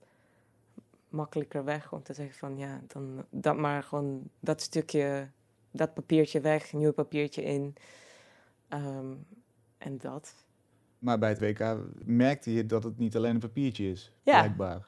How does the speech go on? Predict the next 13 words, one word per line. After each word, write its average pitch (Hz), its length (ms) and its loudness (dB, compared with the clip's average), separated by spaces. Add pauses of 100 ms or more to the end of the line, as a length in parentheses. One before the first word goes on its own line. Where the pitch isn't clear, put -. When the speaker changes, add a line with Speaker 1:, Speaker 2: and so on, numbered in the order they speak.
(140)
Speaker 1:
Ja. 208 260 2
Speaker 2:
Wat 120 120 0
gebeurde 120 380 0
er? 104 100 -6 (440)
Speaker 1:
Ik 240 120 10
voelde 185 220 6
me 160 140 2 (100)
enorm 214 760 6
Kroa-, 208 420 4
ik 185 200 0
voelde 180 300 6
zo 214 320 8
Kroatisch. 214 840 4